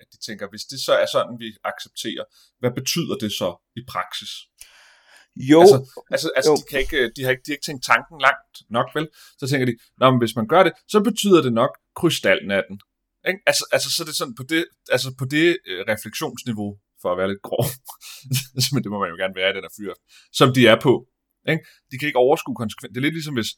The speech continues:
Speaker 1: det er ligesom folk har en enorm modstand mod at komme frem til, at der for eksempel er nogen, der, der findes folk, der er dummere end andre. Fordi betyder det så, at dumme skal henrettes?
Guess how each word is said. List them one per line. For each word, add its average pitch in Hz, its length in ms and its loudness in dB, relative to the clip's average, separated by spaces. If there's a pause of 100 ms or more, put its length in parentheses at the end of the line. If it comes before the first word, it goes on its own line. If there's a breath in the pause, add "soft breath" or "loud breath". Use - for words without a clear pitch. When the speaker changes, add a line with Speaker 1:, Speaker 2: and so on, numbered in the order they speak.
(340 soft breath)
Speaker 1:
det - 80 -20
er 135 60 -6
ligesom 139 160 -6
folk 131 240 4
har 131 160 2
en 101 80 -2
enorm 107 320 0 (260)
modstand 113 360 -4
mod 107 180 -6 (120)
at - 140 -12
komme 95 240 -14
frem 104 160 -4 (100)
til, 104 80 -14 (100)
at - 100 -20
der 78 180 -12
for 85 80 -14
eksempel 80 260 -16
er 87 120 -14
nogen, 98 180 -18
der, 98 80 -16 (200)
der 98 120 -12
findes 123 240 -4
folk, - 160 4
der 101 60 0
er 95 120 -4
dummere 101 280 -2
end 85 80 -8 (100)
andre. - 200 -20 (580)
Fordi 123 160 2 (300)
betyder 123 440 -2
det 127 140 -2
så, 117 160 4 (380)
at 104 180 -2
dumme 117 300 4
skal - 180 -6
henrettes? 117 520 -2